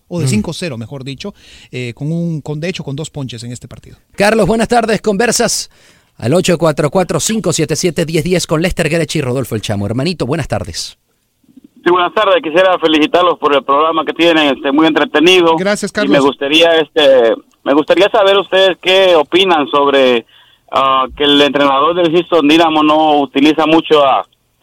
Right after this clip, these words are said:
Speaker 3: a jugador experimentado, Bonilla García.
Speaker 1: Lo hemos
Speaker 3: ¿No creen
Speaker 1: platicado.
Speaker 3: que le daría, ah, ot-, otra, otro ritmo a, al equipo?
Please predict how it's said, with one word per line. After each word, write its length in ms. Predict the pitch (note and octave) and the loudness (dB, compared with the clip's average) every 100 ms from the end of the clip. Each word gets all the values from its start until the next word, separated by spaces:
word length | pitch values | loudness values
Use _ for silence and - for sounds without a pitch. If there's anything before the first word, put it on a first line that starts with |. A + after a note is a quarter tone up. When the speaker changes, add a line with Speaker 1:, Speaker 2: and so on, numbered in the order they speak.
| - | -6
Speaker 3:
a 80 | C#3 | -2
jugador 520 | C3 C3 B2+ D3+ D#3+ | 2 4 4 4 4
experimentado, 640 | C#3+ A2 C#3+ B2+ C#3 D#3 D3+ | 2 2 2 2 2 2 2
Bonilla 240 | B2+ C#3+ | 2 4
García. 460 | C#3+ C3 G3 - - _ _ _ _ _ _ _ _ - _ - _ G3+ | 2 0 -2 -2 -4 _ _ _ _ _ _ _ _ -20 _ -20 _ -2
Speaker 1:
Lo 80 | C4+ | -2
hemos 160 | D#4 | 0
Speaker 3:
¿No 120 | - | 0
creen 120 | A3 B3 | 2 4
Speaker 1:
platicado. 220 | A3+ E3+ | 4 2
Speaker 3:
que 60 | D3+ | 2
le 100 | C#3+ | 4
daría, 400 | C#3 C#3 D#3+ D#3+ | 4 4 2 4
ah, 480 | D3+ D3 C3+ B2 A#2+ | 2 0 -2 2 2
ot-, 180 | D3+ D3 | 0 0
otra, 840 | D3+ - D#3 C#3+ B2 A#2 G#2 F#2+ _ _ _ _ | -2 0 2 2 2 2 0 -4 _ _ _ _
otro 340 | - - D#3 | -6 -2 0
ritmo 400 | C#3 F3 F3 D#3 | 4 6 6 4
a, 420 | C#3+ B2+ B2 G2 | 2 2 2 2
al 100 | B2 | 2
equipo? 520 | A2+ - F#3 - E3+ | 2 2 -2 0 -2